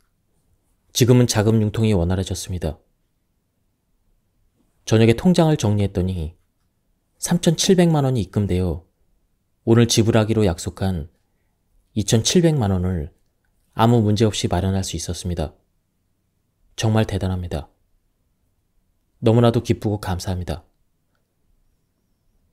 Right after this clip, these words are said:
엠씨는 크게 기뻐했고 그때부터 아침에 쓰는 미래일기를 적는 데 재미를 붙인 듯 했습니다. 예, 지금까지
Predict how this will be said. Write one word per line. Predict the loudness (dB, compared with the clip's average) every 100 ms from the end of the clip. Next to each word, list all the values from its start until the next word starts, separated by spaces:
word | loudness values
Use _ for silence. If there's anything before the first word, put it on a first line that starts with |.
| _ _ _ -2
엠씨는 | 0 2 0
크게 | -2 -2 0
기뻐했고 | 0 0 -2 -2 -6 -6 -10 -14 _ _ _ _ _ _ _ _ _ _ -6
그때부터 | 2 2 4 0
아침에 | 2 0 0
쓰는 | 0 0 0
미래일기를 | 2 2 0 -2 -4 -2 -4 -8 _ _ _ _ _ _ -6
적는 | 0 2 4
데 | 2
재미를 | 2 0 0 -4
붙인 | -8 -8 -8
듯 | -8
했습니다. | -10 -8 -6 -6 -8 _ _ _ _ _ _ _ -20 -18 -18 -20 -20 -20 _ _ _ _ _ _ _ _ _ _
예, | 2 2
지금까지 | 2 -2 0 0 0 -2 -4 -6